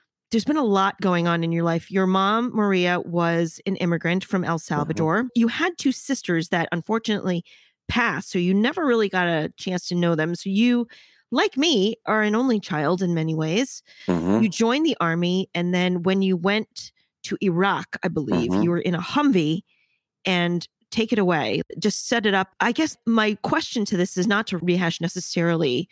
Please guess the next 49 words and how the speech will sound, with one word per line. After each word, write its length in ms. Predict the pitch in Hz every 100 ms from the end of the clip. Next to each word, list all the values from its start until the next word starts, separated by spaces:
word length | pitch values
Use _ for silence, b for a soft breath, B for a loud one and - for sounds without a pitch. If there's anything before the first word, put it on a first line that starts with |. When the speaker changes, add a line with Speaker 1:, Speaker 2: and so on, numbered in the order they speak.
| _
Speaker 1:
what's 320 | 175 175 -
been 340 | - 170 151 - _
well 260 | 185 165 156
covered, 420 | - 175 156 156
which 200 | 165 -
is 260 | 160 170 -
that 180 | 170 -
you 320 | 165 160 151 -
are 120 | 160
a 40 | 156
burn 260 | 196 196
victim. 540 | 190 185 202 175 170 170 B
Speaker 2:
Mm-hmm. 260 | 170 175 104
Speaker 1:
You 80 | 170
almost 280 | 160 151 -
died. 400 | 170 156 156 175
You 80 | 170
went 160 | -
through 200 | - 180
th-, 260 | 156 - - -
over 300 | 269 311 160
thirty-four 680 | - 175 156 156 - 156 147
surgeries. 640 | - 202 180 147 139 - -
All 60 | 170
right, 40 |
Speaker 2:
Yep. 80 | -
Speaker 1:
correct 240 | 165 -
me 60 | 160
if 40 |
I'm 40 | 165
Speaker 2:
Mm-hmm. 80 | 165
Speaker 1:
wrong. 120 | 170 B B B B B 226
I 60 |
guess 180 | 247 311
my 160 | 262 269
question 420 | 240 - 208 190
is, 180 | 175 - _ _
we 100 | 240 -
all 140 | 247
have 280 | 294 294 214 -
internal 440 | 208 - 190 175
strife 520 | 165 - 165 120 -
and 100 | 165
moments 400 | 175 170 175 175
within 240 | 175 170 165
ourselves 580 | 160 - 165 160 185 175
where 140 | 160
we 180 | 165 175
have 440 | 180 160 151 170